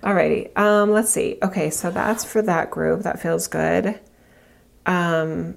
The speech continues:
yeah, and we kind of snuck it in there, but I'll, I'll add it again. I, it feels really good to be around people that, that do acknowledge you, interact with you, uh, I wanna say treat you in a way that you feel them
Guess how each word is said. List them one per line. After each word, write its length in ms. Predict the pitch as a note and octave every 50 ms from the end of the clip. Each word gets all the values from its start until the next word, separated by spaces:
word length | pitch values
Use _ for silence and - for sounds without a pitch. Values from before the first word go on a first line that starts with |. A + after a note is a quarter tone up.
| - -
yeah, 120 | A3 A3
and 100 | G#3+ A3
we 80 | A3+ A3+
kind 260 | A3+ - F4 G4 G4
of 160 | D4 A3+ -
snuck 440 | - - - - A#3+ A3+ A3+ A#3 -
it 80 | G#3 G3
in 140 | F#3+ F#3+
there, 220 | F3 E3 E3 E3 E3
but 120 | F3 F3+
I'll, 340 | F3+ F3+ F3+ F3 F3 F3 -
I'll 220 | - F3 E3+ E3+ -
add 240 | - F3+ F3+ F3+ F#3
it 140 | F3+ F3
again. 560 | E3+ E3+ F3+ F3+ F3 E3 D#3+ D#3 E3 E3+ E3+ - - - - - - - - _ -
I, 320 | C#4 E4+ E4 C4 A3 - - -
it 180 | B3+ C4 C4+
feels 360 | - - C#4 C4 A#3+ G#3+ G3+ F#3
really 380 | F3 F3 E3+ E3 E3 E3 E3
good 160 | E3 D#3+ D#3 D#3
to 100 | - -
be 100 | F#3+ E3+
around 260 | E3+ E3 E3 E3 E3
people 360 | - - E3 E3+ E3 D#3+ E3 D#3
that, 360 | E3 E3 E3 D#3+ - - -
that 280 | F#3 - F3 E3+ E3+ -
do 240 | - G3+ G3+ F#3 F3
acknowledge 680 | E3+ - F#3+ F3+ F3 E3+ E3+ E3+ F3 F3+ E3+ F3+ G3 F3
you, 380 | D#3+ D#3+ D#3+ D#3 D#3 D#3+ - -
interact 500 | - G3+ G3 F3+ F3 E3 E3 E3+ - -
with 200 | G3 F3 - -
you, 520 | E3 D#3+ D#3+ D#3+ D#3+ D#3 D#3 D#3 - - - - - - - - - _ -
uh, 380 | E3 E3 E3 D#3+ D#3 D#3+ D#3+ - - - _ _ _ _ _ -
I 80 | F#3+ F#3+
wanna 160 | F#3+ F#3 F#3+
say 200 | F#3 - F#3+ E3+
treat 400 | - - - - A#3 A3+ - -
you 280 | - F3 F3 E3+ E3 E3+
in 80 | E3+
a 80 | E3 E3
way 460 | E3+ F3+ F3 E3+ E3 E3 E3 D#3+ E3
that 220 | - F3 E3 -
you 300 | F3 F3 F#3 F#3 F3+ F3 F3+ - - -
feel 600 | - - - - A#3+ A#3 A3 G#3 F#3+ F3+ F3 F3
them 560 | F#3 E3+ E3 D#3+ D#3+ E3 E3 E3 E3 -